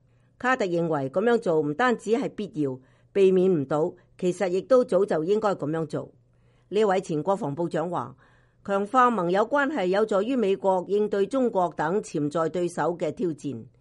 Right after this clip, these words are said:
佢話，特朗普總統以做交易嘅方式對待盟友嘅做法不利於穩固盟友關係。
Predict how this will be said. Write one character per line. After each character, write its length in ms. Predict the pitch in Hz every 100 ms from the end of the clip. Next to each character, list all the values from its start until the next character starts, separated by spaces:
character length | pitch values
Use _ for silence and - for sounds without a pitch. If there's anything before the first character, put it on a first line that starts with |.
| _ _ -
佢 140 | 160
話， 200 | 160 131 127 _ _
特 100 | 175
朗 160 | 185 196
普 180 | 185 196
總 200 | 196 202
統 300 | 220 185 190
以 240 | 170 180
做 180 | 185 156
交 240 | 156 208
易 120 | 180 151
嘅 120 | 160
方 260 | 156 185
式 200 | 180 180 - _ _ _ -
對 160 | 226
待 240 | 226 180 175
盟 220 | 151 147
友 160 | 165
嘅 100 | 170
做 200 | 185 165
法 260 | 147 180 160
不 80 | 240
利 300 | 233 165 165
於 200 | 214 208
穩 280 | 143 170 220
固 200 | 190 190
盟 180 | 156 131
友 180 | 139 151
關 240 | 190 165
係。 220 | 185 127